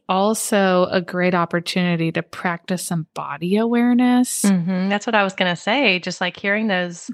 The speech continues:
Speaker 2: vocabulary words for body parts. And
Speaker 1: Mm, mm-hmm. Yeah. Of, like, here's a little, yeah, back, head. There's a toss the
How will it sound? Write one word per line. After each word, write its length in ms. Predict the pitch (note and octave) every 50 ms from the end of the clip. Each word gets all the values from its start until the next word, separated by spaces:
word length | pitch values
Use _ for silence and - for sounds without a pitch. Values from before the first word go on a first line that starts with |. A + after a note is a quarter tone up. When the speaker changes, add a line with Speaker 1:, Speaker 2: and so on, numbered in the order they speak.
| - _ _ _ _ _ _ _
Speaker 2:
vocabulary 600 | - G3+ G3 G#3 G3 F#3 G3+ B3 B3 G#3+ F#3+ F#3 F3
words 320 | F3 F3 F3 E3+ E3 -
for 160 | - - E3+
body 320 | E3 E3 D#3+ D#3+ E3 F#3+ G3+
parts. 680 | - - A3 A3 A3 A3+ A3+ - _ _ - - -
And 120 | - A3+
Speaker 1:
Mm, 340 | A3 A3 A3 A3 A3 G#3 F#3
mm-hmm. 460 | F#3 F#3+ F#3+ E3+ G3 G3 F#3+ F3 E3 E3 D#3+ - _ _ _ _ _ - - -
Yeah. 380 | A#3+ G#3 G3 F3 D3 C3 - - -
Of, 300 | G3 F#3+ G3 F3 E3+ - -
like, 200 | E3+ D#3+ D#3 -
here's 260 | - - E3 D#3+ E3
a 60 | F3+ F#3
little, 520 | F#3 F3+ F3+ F3 E3+ E3+ E3+ F3 - _ -
yeah, 300 | - G#3+ A3+ F#3 C3 - -
back, 1000 | - - - - - E3+ E3+ E3+ E3+ F3 F#3 F#3+ F#3+ F#3+ F#3 F#3 F#3 F#3 F3+ -
head. 920 | - - - - E3+ E3 F3 F#3 F#3+ F#3+ F#3 F#3 F#3 F#3 F#3 F#3 F#3+ F#3+ - - - - - - - - _ -
There's 200 | F#3 F3 E3+ E3+
a 100 | D#3+ D#3+
toss 420 | - - - - F3 F3+ F3 -
the 240 | - F#3+ F3+ E3+